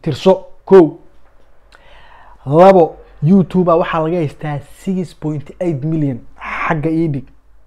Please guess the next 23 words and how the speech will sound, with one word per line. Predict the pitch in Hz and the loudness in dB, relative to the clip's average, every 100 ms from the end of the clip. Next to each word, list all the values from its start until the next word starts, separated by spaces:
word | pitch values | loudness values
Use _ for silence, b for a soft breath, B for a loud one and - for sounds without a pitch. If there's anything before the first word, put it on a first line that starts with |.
| B B B B - | B B B B -2
Facebook-a | 202 190 139 185 196 180 | 0 2 -2 -2 0 0
waxaa | 185 175 165 | -2 -4 -4
laga | 175 175 | -4 -6
haystaa | 160 - - 147 - | -8 -10 -10 -10 -8
three | 165 185 175 | -4 -2 -2
million. | 170 165 143 120 - - _ - _ - - - | -2 -2 -4 -8 -16 -20 _ -20 _ -20 -20 -6
Almost | 170 160 165 160 - | -4 -2 -6 -8 -8
Facebook | 180 151 - 170 - B B B B | -6 -6 -10 -10 -12 B B B B
iyo | 147 170 | -2 -2
YouTube | - 156 | -4 -10
marka | 156 143 | -8 -10
la | |
isku | - | -10
daro | 151 143 135 | -8 -6 -6
waa | 131 | -8
toban | - 143 160 | -8 -8 -6
milyan, | 151 165 175 - - - _ _ b b b - | -8 -8 -12 -16 -20 -20 _ _ b b b -12
TikTok-na | 190 - 160 143 | -12 -10 -10 -8
waa | 123 | -10
sagaal | - 120 139 | -14 -12 -12
iyo | - | -14
toban | 117 117 | -14 -14
milyan. | 107 107 | -14 -16